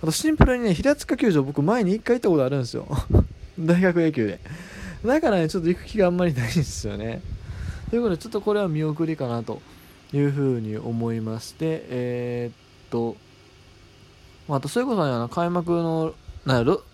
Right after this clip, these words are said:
関東でいうとロッテとかね、開幕やってたんで、行ってもよかったんですけど、昨日に関してはそもそも僕ゼミが被ってたので行けないし、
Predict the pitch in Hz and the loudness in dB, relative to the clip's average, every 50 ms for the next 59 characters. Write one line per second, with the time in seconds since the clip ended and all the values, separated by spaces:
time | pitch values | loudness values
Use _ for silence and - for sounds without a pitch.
0 | - - - 254 269 208 160 147 131 127 123 120 120 117 113 156 220 - - 147 | -8 -2 0 2 2 4 4 4 4 4 2 2 4 4 6 6 6 4 2 0
1 | 120 117 113 101 104 113 113 - 139 135 131 131 127 139 131 135 135 143 135 120 | 0 2 2 0 -2 -2 0 2 2 4 2 2 2 2 2 2 0 -2 -2 0
2 | 117 107 104 101 101 95 - - - - - - - 170 - - 135 127 139 147 | 0 0 0 0 -2 -4 -4 -8 -16 -18 -10 -6 -6 -2 2 2 2 2 2 2
3 | 143 131 - 120 107 98 - 110 107 95 - - 233 247 226 208 180 143 127 120 | 2 2 2 0 -2 -2 -2 -4 -4 -2 -2 -2 -2 0 0 2 2 2 2 2
4 | 127 123 113 113 104 - 139 139 135 151 135 127 131 123 120 101 107 110 110 113 | 2 2 2 0 0 0 0 0 0 -2 -2 -2 0 0 0 0 0 0 0 0
5 | 117 120 - 147 139 135 135 - 123 113 98 95 104 101 - 120 107 98 90 90 | 0 0 0 0 -2 -2 -2 -4 -4 -2 -2 -2 -2 -4 -4 -4 -4 -4 -4 -6
6 | 92 90 - - 104 101 92 | -6 -8 -8 -6 -6 -6 -6